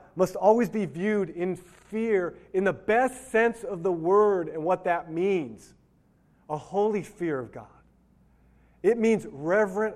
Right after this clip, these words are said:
awe and respect. An awe of God. A, "Wow, man, you are amazing and you are, uh, incredibly powerful," and there's a respect and an awe that you deserve. It might be noted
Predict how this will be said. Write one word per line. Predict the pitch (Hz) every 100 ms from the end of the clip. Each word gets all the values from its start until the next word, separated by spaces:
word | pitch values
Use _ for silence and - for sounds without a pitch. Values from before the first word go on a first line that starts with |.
| -
awe | 165 185 185 185 151
and | 160
respect. | 139 120 - 175 185 131 _ _ _ _ _ _ _ _ _ _ _ _ _ _ _ -
An | 147 -
awe | 180 233 262 214
of | 139
God. | 156 127 95 92 _ _ _ _ _ _ _ _ _
A, | 156
"Wow, | 180 220 240 220 156 127
man, | 160 196 156
you | 202 226
are | 180
amazing | 160 180 226 175 160
and | 143 156
you | 220
are, | 202 - - - -
uh, | 147 -
incredibly | 160 143 - 254 254 220
powerful," | 208 202 220 214 - 151 - -
and | - 190
there's | 220
a | 180
respect | 160 - - 254 254 196
and | 185
an | 185
awe | 196 220 180
that | 151 160
you | 214
deserve. | 190 151 180 240 139 - - _ _ _ _ _ _ _ _ _ _
It | 185
might | 214 220 254
be | 254
noted | 220 233 262 156 110